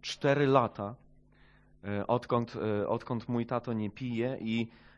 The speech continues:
e, i widzę naprawdę, jak Bóg go dotyka i widzę, jak Bóg zaczyna go też używać, e, w, w służbie, w służeniu innym ludziom. Dlatego, że już mało tego, że sam przychodzi, to jeszcze i przyprowadza innych, którzy mają podobne problemy.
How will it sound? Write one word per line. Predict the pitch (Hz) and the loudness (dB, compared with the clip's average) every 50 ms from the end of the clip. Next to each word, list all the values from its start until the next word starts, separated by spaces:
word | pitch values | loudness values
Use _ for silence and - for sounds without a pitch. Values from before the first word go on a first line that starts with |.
| - - | -12 -4
e, | 113 107 107 | -2 -2 -2
i | - 127 127 | 0 -2 -2
widzę | 127 143 156 127 131 120 | -2 -2 0 0 0 2
naprawdę, | 117 117 - 135 135 127 113 113 110 | 2 0 2 2 2 2 4 2 2
jak | 107 107 107 | 0 0 -2
Bóg | 120 123 135 131 123 | 0 0 0 0 2
go | 110 117 110 | 2 2 2
dotyka | 110 117 110 - 156 147 135 - 113 101 98 | 2 0 -2 0 -2 -4 -4 -4 -6 -6 -4
i | 117 120 | -6 -6
widzę, | 117 131 131 120 120 117 | -6 -6 -4 -2 0 0
jak | 117 110 113 | 0 0 0
Bóg | 113 131 127 120 | -4 -6 -6 -2
zaczyna | 120 123 - - 139 127 120 113 | -2 -4 -2 -2 -4 -4 -4 -4
go | 120 113 | -4 -6
też | - 123 117 - | -6 -8 -8 -8
używać, | - 117 117 120 143 151 123 117 104 - - | -10 -8 -4 -2 -2 2 2 2 2 2 0
e, | - - - - - - - - - 104 104 104 101 101 101 | -8 -20 -20 -20 -20 -20 -20 -10 -6 -4 -2 0 0 -2 -2
w, | 95 101 - - - 110 104 101 101 101 101 - - _ _ _ - _ - - - - - - - - | -4 -8 -14 -14 -10 -6 -4 -2 -2 -4 -6 -12 -20 _ _ _ -20 _ -20 -20 -20 -20 -12 -12 -12 -10
w | - - | -10 -10
służbie, | - 135 139 143 139 127 117 117 117 104 | -8 -4 -4 -2 -4 -4 -4 -4 -4 -4
w | 95 - | -6 -8
służeniu | - 120 117 117 131 127 131 123 120 | -12 -12 -8 -4 -4 -4 -2 -4 -4
innym | - 143 139 131 123 120 120 117 | -4 -2 -2 0 0 0 0 0
ludziom. | 120 120 104 101 92 90 92 - - | -2 -2 -4 -6 -8 -12 -14 -16 -12
Dlatego, | - 110 - 117 107 110 113 | -12 -10 -8 -8 -6 -6 -6
że | 104 110 113 110 - - - - - - - _ 110 | -4 -2 -4 -4 -4 -10 -20 -20 -20 -20 -16 _ -8
już | 117 113 - - - | -8 -8 -8 -10 -12
mało | 107 107 - 110 113 123 143 147 131 | -12 -10 -8 -4 0 2 2 2 2
tego, | - 117 104 107 113 | -2 -4 -6 -6 -6
że | 104 120 113 | -6 -6 -6
sam | - 143 131 127 120 | -2 -2 -2 -2 -2
przychodzi, | - - 127 117 - 123 117 110 113 120 120 | -4 -6 -8 -6 -2 -2 -2 -2 -4 -8 -8
to | - 123 | -6 -6
jeszcze | 120 117 - - 123 | -6 -6 -4 -6 -6
i | 117 | -6
przyprowadza | - - - - - 127 113 123 123 120 120 123 | -4 -6 -8 -2 0 2 4 6 4 6 6 4
innych, | - 135 139 131 117 107 101 98 98 - | 2 2 0 0 0 0 -2 -4 -6 -8
którzy | - - 107 101 110 101 | -10 -12 -10 -8 -6 -4
mają | 104 107 107 107 | -2 -2 -2 -2
podobne | 104 - 113 104 120 127 131 160 165 | -2 -2 0 0 0 2 4 4 4
problemy. | 165 160 147 123 147 147 135 127 117 117 | 4 4 2 2 4 4 4 6 4 0